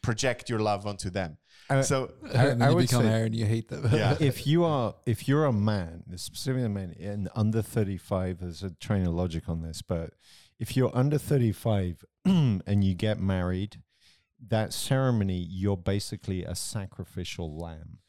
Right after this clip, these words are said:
Speaker 2: because women are
Speaker 1: Wow.
Speaker 2: anyway so far more matured.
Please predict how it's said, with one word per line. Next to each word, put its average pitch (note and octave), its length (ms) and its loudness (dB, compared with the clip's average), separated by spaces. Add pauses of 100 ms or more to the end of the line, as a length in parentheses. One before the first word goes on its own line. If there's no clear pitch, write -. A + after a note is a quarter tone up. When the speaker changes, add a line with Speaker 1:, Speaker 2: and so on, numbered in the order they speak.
(400)
Speaker 2:
because - 400 0
women C3+ 460 2
are G#2+ 240 4
Speaker 1:
Wow. A2+ 60 2
Speaker 2:
anyway G#2+ 600 4
so - 600 0
far G2+ 640 0
more F#2+ 380 4
matured. E2+ 680 -2